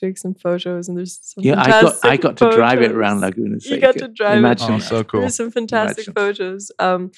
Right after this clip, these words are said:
Speaker 1: it's a two-seater,
Speaker 3: Mm-hmm.
Speaker 1: open car, and
Speaker 3: That's the
Speaker 1: by
Speaker 3: one we had
Speaker 1: o-
Speaker 3: at Quail, right?
Speaker 1: Yes, yes.
Speaker 3: Yeah, yeah.
Speaker 1: We showed it at the Quail.
Speaker 3: Mm-hmm.
Speaker 1: And,
Speaker 2: Oh, there was
Speaker 1: um,
Speaker 2: three of us in it, I know, but it's
Speaker 1: and it
Speaker 2: <laughs>
Speaker 1: was, and it was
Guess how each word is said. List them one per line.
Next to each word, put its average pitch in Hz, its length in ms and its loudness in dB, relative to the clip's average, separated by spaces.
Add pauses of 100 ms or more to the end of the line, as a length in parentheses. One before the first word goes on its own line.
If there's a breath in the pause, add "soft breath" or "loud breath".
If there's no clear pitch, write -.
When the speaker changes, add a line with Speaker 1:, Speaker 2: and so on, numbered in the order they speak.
(460 soft breath)
Speaker 1:
it's 214 140 -2
a 233 60 -8
two-seater, 233 560 -14 (260)
Speaker 3:
Mm-hmm. 135 220 -12
Speaker 1:
open 202 320 -8
car, 180 280 -16
and 208 420 -16
Speaker 3:
That's 190 100 -8
the 190 60 2
Speaker 1:
by 190 80 2
Speaker 3:
one 190 100 0
we 208 60 2
had 147 100 -2
Speaker 1:
o- - 20 -6
Speaker 3:
at - 60 -14 (100)
Quail, 139 220 -6
right? 127 240 -12 (400)
Speaker 1:
Yes, 269 280 -10
yes. 226 100 -2
Speaker 3:
Yeah, 185 60 0 (120)
yeah. 135 40 -4
Speaker 1:
We 127 60 -4
showed 233 220 6
it 226 80 6
at 214 40 -4
the 254 60 -2
Quail. 190 400 0
Speaker 3:
Mm-hmm. 131 220 -4 (100)
Speaker 1:
And, 196 540 4
Speaker 2:
Oh, 190 260 4
there 127 80 4
was 127 120 4
Speaker 1:
um, 190 40 -4
Speaker 2:
three 147 180 4
of 110 120 2
us 107 120 -4
in 131 100 2
it, 98 140 2
I 98 120 0
know, 95 240 2
but 92 160 -6
it's - 100 0
Speaker 1:
and 220 220 6
it 226 100 6
Speaker 2:
<laughs> 233 80 6
Speaker 1:
was, 240 140 4
and 208 240 -2
it 220 80 0
was 233 160 -4